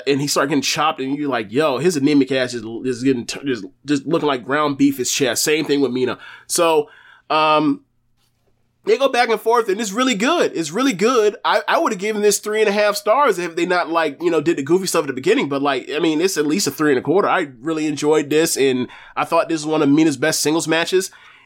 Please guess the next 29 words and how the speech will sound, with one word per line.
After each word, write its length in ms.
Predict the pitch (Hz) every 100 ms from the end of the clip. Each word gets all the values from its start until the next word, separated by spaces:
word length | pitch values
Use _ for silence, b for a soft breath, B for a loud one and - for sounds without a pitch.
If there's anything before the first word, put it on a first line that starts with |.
| B
And 220 | 147 143
Tekla, 360 | 175 180 190 208
like, 380 | 160 151 139 _
you 140 | - 151
know, 220 | 127 139
just 160 | 143 147
like 140 | 147
when 180 | 143 151
we 60 | 147
first, 560 | - 143 - - -
uh, 420 | 127 135 139 135
when, 300 | 135 135 117 - _
like, 160 | 131 135
I 80 | 160
figured 300 | - 170 165
that 80 |
she 120 | - 170
was 200 | 165 156
going 220 | 165 165
to 80 | 156
win 140 | 160
this 100 | 156
belt. 200 | 139 151
We 120 | 135
all 160 | 120 135
figured 320 | 139 160 156
this. 240 | 156 170 -
And, 300 | 117 104 92 B B B B
like, 380 | 127 123 104